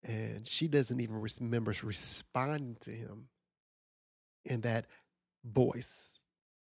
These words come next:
And men know what voice I'm talking about. How? What do you mean? How? It's a question, but it's not really a question.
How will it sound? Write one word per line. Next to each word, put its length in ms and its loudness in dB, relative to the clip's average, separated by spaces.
And 160 2
men 160 12
know 120 10
what 120 6
voice 200 4
I'm 60 -4
talking 200 0
about. 280 4
How? 360 12
What 120 12
do 60 12
you 80 12
mean? 340 10
How? 440 10
It's 140 4
a 60 2
question, 420 8
but 120 4
it's 100 -2
not 220 0
really 240 2
a 40 4
question. 460 0